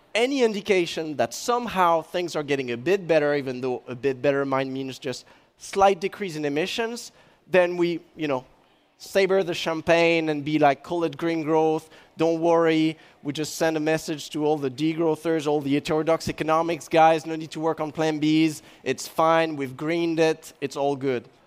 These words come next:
Problem is, sustainability is not only a matter of just, you know, efforts.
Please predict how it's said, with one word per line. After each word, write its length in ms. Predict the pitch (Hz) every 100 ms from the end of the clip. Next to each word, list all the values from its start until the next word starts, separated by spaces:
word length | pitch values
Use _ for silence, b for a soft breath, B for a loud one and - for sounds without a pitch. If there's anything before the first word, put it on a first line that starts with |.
| b b b -
Problem 380 | 190 233 214
is, 400 | 185 226 160 - _ _ _ _ _ _ _
sustainability 840 | - 156 - 156 185 165 160 139 139
is 140 | 131
not 180 | 139 165
only 220 | 165 151
a 40 | 131
matter 360 | 131 143 135
of 100 | 123
just, 280 | - 120 -
you 60 | 127
know, 160 | 113 - -
efforts. 680 | 147 - 117 - - -